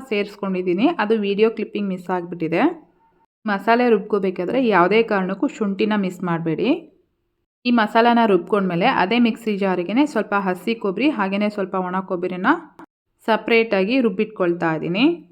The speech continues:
ಈಗ already ಕುಕ್ಕರು ಸಹ ಮೂರು ವಿಸಿಲ್ ಆಗಿದೆ, ಲಿಡ್ ಓಪನ್ ಮಾಡ್ತಾ ಇದ್ದೀನಿ ನೋಡಿ. ಮಟನ್ ಎಲ್ಲ ಒಂದು ಸೆವೆಂಟಿ to ಏಯ್ಟಿ ಪರ್ಸೆಂಟ್ ಬಾಯ್ಲ್ ಆಗಿದೆ.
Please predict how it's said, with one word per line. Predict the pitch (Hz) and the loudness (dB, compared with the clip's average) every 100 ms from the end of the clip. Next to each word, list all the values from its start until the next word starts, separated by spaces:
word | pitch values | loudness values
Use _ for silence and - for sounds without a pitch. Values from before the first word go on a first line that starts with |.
| _ _ _ _ _ _ _ _ _ _ | _ _ _ _ _ _ _ _ _ _
ಈಗ | 220 208 | 0 2
already | 185 208 226 | 4 4 2
ಕುಕ್ಕರು | 202 196 208 202 | 0 -2 0 0
ಸಹ | 202 190 240 | -2 -2 0
ಮೂರು | 214 208 190 | 2 2 2
ವಿಸಿಲ್ | 190 196 185 | 0 0 0
ಆಗಿದೆ, | 170 170 180 | 0 -2 0
ಲಿಡ್ | 233 202 185 | 0 0 0
ಓಪನ್ | 185 185 180 | -4 -4 -6
ಮಾಡ್ತಾ | 170 175 170 | -8 -6 -4
ಇದ್ದೀನಿ | 160 165 | -2 -2
ನೋಡಿ. | 160 160 175 302 - _ _ _ _ _ _ _ _ _ _ _ _ _ | -2 -4 -2 -2 -4 _ _ _ _ _ _ _ _ _ _ _ _ _
ಮಟನ್ | 202 190 214 220 | -2 0 2 0
ಎಲ್ಲ | 196 226 | 2 2
ಒಂದು | 220 196 | 2 0
ಸೆವೆಂಟಿ | 196 185 185 190 | 0 -2 -2 -2
to | 214 | 0
ಏಯ್ಟಿ | 208 170 175 | 2 2 2
ಪರ್ಸೆಂಟ್ | 170 170 175 208 | -2 -4 -4 -2
ಬಾಯ್ಲ್ | 180 160 165 | 0 0 2
ಆಗಿದೆ. | 151 151 151 151 | 0 0 -2 -2